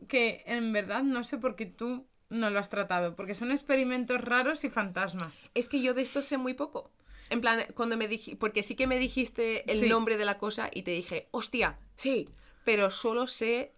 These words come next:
Speaker 2: un poco de lo que va, no s-, no sé nada de detalles.
Speaker 1: Vale, yo hoy te vengo a hablar de la Sociedad para la Investigación Psíquica y el experimento Philip, ¿vale? Que
Speaker 2: Yes.
Speaker 1: me parece una fucking locura.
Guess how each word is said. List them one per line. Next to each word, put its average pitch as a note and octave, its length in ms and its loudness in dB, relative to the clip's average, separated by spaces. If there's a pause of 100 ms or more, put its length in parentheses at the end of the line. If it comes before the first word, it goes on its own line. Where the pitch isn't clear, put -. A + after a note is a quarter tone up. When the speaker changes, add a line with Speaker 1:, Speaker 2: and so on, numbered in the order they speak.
Speaker 2:
un A3 180 0
poco A3+ 280 2
de A#3 80 4
lo G#3+ 120 2
que G3+ 120 0
va, A3 140 2
no F#3+ 140 -2
s-, - 200 -6
no G3 120 -2
sé A3+ 160 -2
nada G#3+ 280 2
de F#3 60 2
detalles. F3 560 -4
Speaker 1:
Vale, G3 400 0
yo C#4 260 4
hoy D4+ 120 4
te D#4 120 4
vengo D4 220 8
a C4 40 8
hablar C4 400 4 (120)
de C4 280 6 (100)
la B3 220 2
Sociedad A#3+ 800 2
para B3 260 2
la A3+ 100 2
Investigación G#3+ 760 -2
Psíquica A#3 680 -2 (460)
y C#4+ 180 6
el D#4 140 6
experimento B3 680 2
Philip, F3+ 640 -4
¿vale? A#3+ 320 2
Que C4 420 6
Speaker 2:
Yes. - 40 -2
Speaker 1:
me B3 180 2
parece B3+ 460 2
una C4 200 4
fucking C4 360 0
locura. B3 420 0